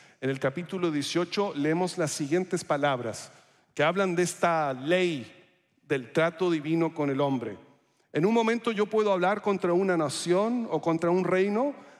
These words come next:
de arrancar, de derribar, destruir, pero si esa nación contra la que he hablado se vuelve de su maldad, me arrepentiré del mal que pensaba traer sobre ella".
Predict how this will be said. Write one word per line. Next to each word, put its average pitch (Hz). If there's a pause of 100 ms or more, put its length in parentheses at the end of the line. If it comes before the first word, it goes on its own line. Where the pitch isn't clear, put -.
de 147
arrancar, 147
de 147
derribar, 147
destruir, 175
pero 147
si 165
esa 226
nación 202
contra 147
la 143
que 160
he 196
hablado 185
se 147
vuelve 185
de 143
su -
maldad, 123 (340)
me 127
arrepentiré 135
del 147
mal 131
que 127
pensaba 127
traer 120 (200)
sobre 120 (500)
ella". 98